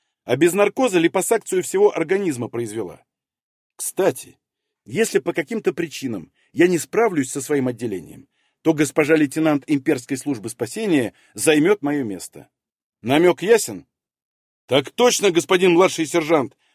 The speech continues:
По стойке смирно вытянулся испуганный морячок. «Готовы к продолжению учебного процесса!» Что ж теперь поделать? Чем можно воодушевить личный состав? Еще большей задницей, в которую их засунут,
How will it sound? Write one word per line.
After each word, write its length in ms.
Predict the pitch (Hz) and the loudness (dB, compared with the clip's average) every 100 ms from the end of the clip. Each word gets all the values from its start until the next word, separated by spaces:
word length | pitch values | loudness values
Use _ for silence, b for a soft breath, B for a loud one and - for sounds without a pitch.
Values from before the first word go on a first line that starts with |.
| - | -6
По 120 | 147 | -2
стойке 300 | - 147 135 | 0 0 -2
смирно 340 | 170 208 165 | -4 -2 0
вытянулся 600 | 135 190 180 170 190 175 b | 0 0 0 2 0 0 b
испуганный 520 | - 143 - 156 143 143 | -6 -6 -2 0 2 2
морячок. 520 | 131 117 - 76 _ _ _ _ _ | 0 -2 -10 -14 _ _ _ _ _
«Готовы 360 | - 131 226 208 | -2 4 6 4
к 40 | |
продолжению 560 | - 170 175 165 214 190 | 4 4 4 2 2 2
учебного 380 | 165 202 180 170 | 4 2 4 2
процесса!» 640 | 170 160 208 - 90 - _ _ _ _ _ _ | 2 4 2 2 -10 -18 _ _ _ _ _ _
Что 220 | - 185 | 0 0
ж 40 | 127 | 2
теперь 280 | 135 131 | -2 -2
поделать? 500 | 123 135 120 90 - _ _ _ _ _ _ _ _ _ _ | 0 0 0 -4 -10 _ _ _ _ _ _ _ _ _ _
Чем 280 | - 247 240 | -6 -2 0
можно 340 | 208 180 170 | 2 4 4
воодушевить 680 | 156 151 139 131 143 233 - | 4 2 0 -6 -6 -6 -6
личный 380 | 160 175 156 151 | -8 -6 -4 -4
состав? 640 | 135 127 - 73 73 _ _ _ _ _ _ _ _ | -4 -8 -10 -18 -20 _ _ _ _ _ _ _ _
Еще 320 | - 120 - - | -8 -6 -2 2
большей 360 | 180 165 160 | 4 2 2
задницей, 600 | 120 143 226 208 202 214 | 0 0 0 -2 -4 -4
в 60 | - | -4
которую 380 | 175 165 151 143 | -4 -2 -2 -2
их 160 | 123 | -6
засунут, 500 | 95 101 214 214 196 | -8 -6 -4 -4 -6